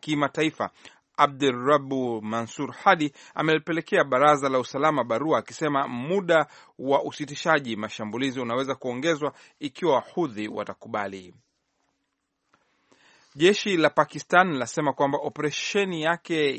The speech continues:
ya kupambana na uasi Zarb al Azab imewashaua wanamgambo elfu tatu mia nne. Lakini linaeleza kwamba wanajeshi mia nne themanini na nane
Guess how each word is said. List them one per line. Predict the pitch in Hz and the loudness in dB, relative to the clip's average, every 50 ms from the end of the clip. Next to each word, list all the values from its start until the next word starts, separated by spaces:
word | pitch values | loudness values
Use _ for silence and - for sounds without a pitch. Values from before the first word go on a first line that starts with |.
| 123 117 117 | -6 -6 -2
ya | 127 127 127 131 | -2 -2 -2 -4
kupambana | - - - 135 127 131 131 143 147 151 147 | -8 -2 0 2 2 4 4 4 4 4 2
na | 131 123 117 | 0 -2 -4
uasi | 110 110 127 135 135 127 - - 117 92 - - - - - _ - | -4 0 0 0 0 0 -2 -8 -10 -10 -10 -16 -20 -20 -20 _ -16
Zarb | 110 104 143 143 135 139 127 - - | 0 4 6 6 6 4 -2 -6 -4
al | 139 131 120 123 - - | -2 -2 -2 -2 -2 2
Azab | - 175 190 147 139 156 185 226 - _ - - - _ _ _ _ _ _ | 4 4 4 6 6 4 4 4 -2 _ -20 -20 -20 _ _ _ _ _ _
imewashaua | - 110 101 107 113 117 117 113 107 - - - 117 110 113 110 107 - - - - - 143 139 147 139 143 147 147 139 131 | -14 -10 -8 -6 -4 -4 -4 -4 -6 -8 -12 -10 -4 -2 -2 -2 -2 -4 -8 -8 -2 -2 -2 -2 -2 -2 0 2 2 2 2
wanamgambo | 123 110 - - 117 107 107 110 110 123 131 131 131 127 120 117 117 - - _ - | 0 -2 -4 -6 -8 -8 -8 -6 -2 -2 -2 0 0 0 0 0 0 -2 -4 _ -6
elfu | 120 120 113 - _ | -6 -6 -6 -10 _
tatu | - - 185 160 - 175 151 | -2 0 0 0 0 -4 -6
mia | 147 147 143 - | -6 -6 -6 -6
nne. | 180 165 147 120 98 82 - _ _ _ _ _ _ - | -4 -4 -4 -4 -4 -8 -12 _ _ _ _ _ _ -8
Lakini | 104 107 - _ - 139 143 143 139 139 | -8 -8 -8 _ -6 -4 -2 -2 -2 -4
linaeleza | 123 107 101 98 98 107 120 135 139 127 117 123 | -6 -6 -8 -8 -8 -4 -2 -2 -2 0 -2 -4
kwamba | - - 123 120 120 | -6 -6 -4 -2 -2
wanajeshi | 113 117 120 135 139 131 - - 139 | -2 -2 -2 -2 -4 -4 -4 -6 -6
mia | 131 131 131 - - | -4 -4 -4 -6 -6
nne | - 110 269 240 156 | -4 -2 0 0 -2
themanini | 135 - 131 117 120 120 120 113 110 110 | -2 -4 -6 -6 -6 -6 -6 -8 -8 -8
na | 107 104 | -8 -4
nane | 113 147 165 156 147 139 127 | 0 2 2 2 2 -2 -4